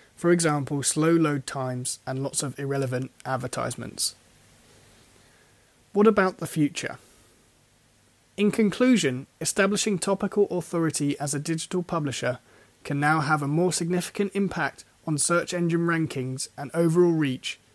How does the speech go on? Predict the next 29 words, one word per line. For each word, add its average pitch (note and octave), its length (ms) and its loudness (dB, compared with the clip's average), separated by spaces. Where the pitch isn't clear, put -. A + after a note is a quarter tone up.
than C3+ 140 -4
it B2 100 -6
did C3 160 -2
before. B2+ 460 -4
By D#3+ 140 4
following B3+ 380 4
the G#3 60 4
steps - 400 0
outlined F3+ 460 2
above, D3 420 0
publishers A3 460 2
can F3 200 -2
position F#3+ 440 2
their F#3+ 160 2
brands D3+ 460 0
as D3 200 -6
authorities E3+ 640 0
in D#3+ 200 -2
their D#3 120 -2
space, - 520 -4
driving D3 340 2
more D3+ 180 2
organic D3+ 440 -4
traffic - 560 -6
and D#3+ 160 -2
boosting G3 400 4
user F#3+ 280 2
satisfaction E3+ 840 -2
overall. C3+ 520 -4